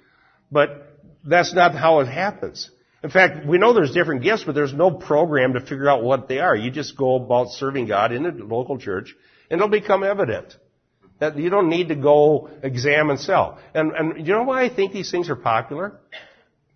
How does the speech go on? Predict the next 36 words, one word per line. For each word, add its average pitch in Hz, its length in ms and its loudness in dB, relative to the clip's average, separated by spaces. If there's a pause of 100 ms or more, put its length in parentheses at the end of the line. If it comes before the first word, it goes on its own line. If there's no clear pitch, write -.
(560)
Because 180 540 -2
they're 160 140 -2
geared 147 500 -4
toward 160 200 -4
the 147 120 -2
unregenerated, 135 800 -2 (440)
and 143 120 -4
people 196 280 -4
will 131 120 -2
like 165 220 0
to - 80 -12
study 123 320 -6
self. 214 360 -10 (1000)
Find 147 280 0
out 117 200 4
about 113 300 0
who 113 160 -6
you 135 200 -4
are. 170 100 4
I 131 120 4
want 180 160 4
to - 60 -12
find 135 220 2
out 151 160 4
who 151 100 -2
I 151 260 2
am. 208 120 0 (260)
Well, 175 200 4
I'll 156 140 6
tell 202 180 -2
you, 160 100 4
I 147 140 6
took - 240 -4
all 165 160 6
those 139 300 -2
things, 135 380 -4